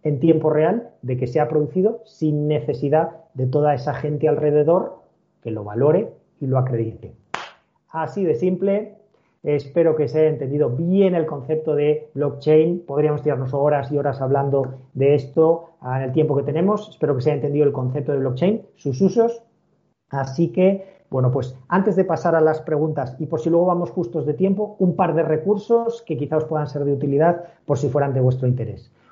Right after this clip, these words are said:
Una página web que os recomiendo que se llama observatorio blockchain punto com. Me parece de especial interés las noticias que, ah, habitualmente, eh, ah,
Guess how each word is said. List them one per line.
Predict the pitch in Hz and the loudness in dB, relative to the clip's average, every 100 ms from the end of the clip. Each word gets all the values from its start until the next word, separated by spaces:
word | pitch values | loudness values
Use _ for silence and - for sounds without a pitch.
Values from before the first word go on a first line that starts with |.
| _ | _
Una | 143 151 160 156 175 | -2 0 2 2 0
página | 139 156 139 | -2 -2 -4
web | 135 196 - - | 0 0 0 -4
que | 143 | -6
os | 123 | -4
recomiendo | 131 135 160 190 208 | -4 -2 0 0 0
que | 120 | -2
se | 131 | 0
llama | 143 165 180 - | 0 0 -4 -6
observatorio | - - 127 131 131 147 131 | -6 -4 0 2 4 4 4
blockchain | 120 151 139 - 151 135 127 | 2 2 2 -2 -4 -2 0
punto | 139 127 120 | 0 -2 0
com. | 180 262 - - | 2 2 -2 -10
Me | 139 131 | -8 -4
parece | 143 127 | -2 -2
de | 139 | -4
especial | - 131 127 | -6 -2 0
interés | 127 127 135 175 - - - _ _ | 2 4 4 4 2 -4 -20 _ _
las | 143 131 135 | -2 -2 -2
noticias | 120 147 127 143 131 | -2 -2 0 0 0
que, | - 143 139 127 - - | 0 2 2 0 -10 -12
ah, | 127 131 135 | -4 -2 0
habitualmente, | 143 135 147 147 143 151 147 143 131 131 - _ | 0 2 2 2 2 0 0 0 -2 -4 -10 _
eh, | 127 131 127 127 123 123 123 | -2 2 4 2 2 0 -2
ah, | 131 127 123 123 | -2 0 0 0